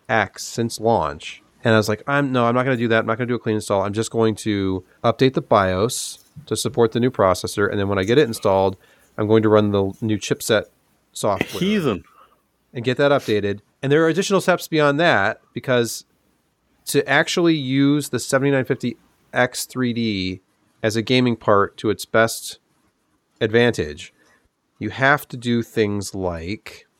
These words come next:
Speaker 1: update the Xbox Game Bar app
Speaker 2: Game Bar.
Speaker 1: to the
Speaker 2: Yes,
Speaker 1: absolute
Speaker 2: you
Speaker 1: latest version.
Speaker 2: do.
Speaker 1: They have, it has to be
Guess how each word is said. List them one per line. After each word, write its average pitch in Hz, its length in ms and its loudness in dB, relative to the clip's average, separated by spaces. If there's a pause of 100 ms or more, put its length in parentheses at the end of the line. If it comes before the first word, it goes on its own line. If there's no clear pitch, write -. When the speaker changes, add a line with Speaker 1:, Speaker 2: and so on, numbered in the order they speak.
(1800)
Speaker 1:
update 143 1000 2
the 127 300 -4
Xbox - 1080 0 (840)
Game 117 360 -2
Bar 135 460 2
app 120 80 0
Speaker 2:
Game 127 260 4
Bar. 98 360 2
Speaker 1:
to 113 40 -6
the 113 220 -4
Speaker 2:
Yes, 107 160 4
Speaker 1:
absolute 127 320 0
Speaker 2:
you 139 60 -2
Speaker 1:
latest 98 160 4
version. 98 140 4
Speaker 2:
do. - 40 4
Speaker 1:
They 123 80 2
have, 151 160 0 (320)
it 117 100 -4
has 180 220 0
to 185 80 -8
be 165 260 -2